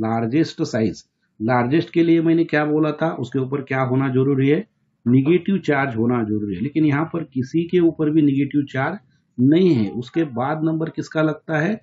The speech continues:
यानी कि neutral वाले का लगता है। इसका मतलब इसमें neutral कौन है, एएल जो है वो neutral है, यानी कि answer A is the correct answer। इसका answer हम क्या है, तो answer A इस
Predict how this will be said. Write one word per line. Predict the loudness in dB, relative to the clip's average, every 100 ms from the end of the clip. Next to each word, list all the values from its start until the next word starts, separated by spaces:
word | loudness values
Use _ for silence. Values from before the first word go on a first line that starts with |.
| _ _ -8
यानी | -2 0
कि | 2 2
neutral | 4 4 2 0 0 2
वाले | 0 -2 -4
का | -4
लगता | -6 -6 -12 -12 -12
है। | -16
इसका | _ _ _ _ -6 0 2
मतलब | 2 2 0 0
इसमें | 0 2
neutral | 2 2 0 -2 -2
कौन | 0 0 2
है, | 0 -2 -6 _ _ -2
एएल | 0 2 2 2
जो | 2 2
है | 0
वो | -2 0 2
neutral | 2 0 -2 -2 0
है, | -2 -4
यानी | -6 -8 -4
कि | -2 -2 -2
answer | -4 -2 -2 -2 -2 -4
A | -4 -2 0
is | 0 0
the | -2 -4 _ _ _ _
correct | -2 -2 -2 -4
answer। | -4 -2 -2
इसका | -4 -6
answer | -4 -2 0
हम | 0 -2
क्या | -2 -2
है, | -2 -4 -6 _ _ -12
तो | -8 -2
answer | -2 0 0 0 -2
A | -2 -2 -6
इस | -14